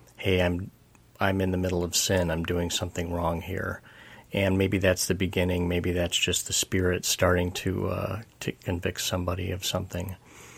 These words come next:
Um, but when I was saved, um, I was saved kicking and screaming, just like Lot was, um,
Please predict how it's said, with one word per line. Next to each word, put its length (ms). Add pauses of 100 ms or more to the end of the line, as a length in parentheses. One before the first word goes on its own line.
(340)
Um, 420 (1900)
but 320
when 200
I 180
was 200
saved, 580 (100)
um, 500 (380)
I 180
was 600 (880)
saved 520
kicking 360
and 120
screaming, 680
just 240
like 200
Lot 240
was, 640
um, 580